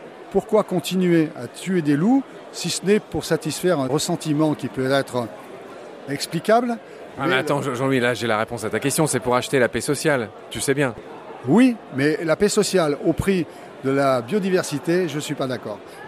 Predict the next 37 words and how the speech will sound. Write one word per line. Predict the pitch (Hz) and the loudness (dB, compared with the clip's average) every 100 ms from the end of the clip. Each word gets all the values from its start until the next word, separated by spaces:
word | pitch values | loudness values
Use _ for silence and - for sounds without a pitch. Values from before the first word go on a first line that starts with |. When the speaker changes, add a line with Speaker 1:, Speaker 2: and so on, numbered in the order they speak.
| 202 | -10
Speaker 1:
Il | |
Speaker 2:
Mais | 190 | -4
Speaker 1:
faut | 214 247 - | -2 -2 -2
éduquer | 196 180 - 196 202 | -2 -2 0 2 2
les | 170 | 0
personnes, | 151 156 - 156 190 226 - - | 0 -2 2 2 2 -2 -12 -10
il | 147 | 0
faut | 175 | 2
expliquer. | 185 202 - 165 - - | 2 0 0 0 -2 2
D'ailleurs, | 190 202 | 4 4
les | 190 | 4
chasseurs | 160 190 - 175 | 2 0 4 2
auxquels | 143 156 | 2 0
on | 139 | 0
explique, | 127 240 247 - - - | 0 0 -2 -4 -18 -6
ils | 165 | 0
nous | 190 | 2
rejoignent. | 202 196 226 170 101 120 | 4 4 4 4 -2 -2
On | |
a | 156 | -2
des, | 151 | -2
des | 147 185 131 | -4 -6 -6
anciens | 143 170 | -4 -6
chasseurs | 147 170 240 240 | -6 -6 -4 -4
qui | 185 | -2
disent, « | 175 139 - - - | -4 -4 -8 -18 -4
Moi | 160 185 | 0 2
j'ai | 170 | 2
compris, | 165 151 220 214 | 2 2 0 0
je | |
raccroche | 175 165 180 | -2 -2 -2
mon | 180 | -4
fusil. » | 160 180 139 147 - - - - - | -4 -4 -6 -8 -14 -18 -18 -18 -16
Je | 113 | -2
les | 139 147 | 0 0
accueille | 139 202 170 | 0 0 0
avec | 139 143 | 0 -2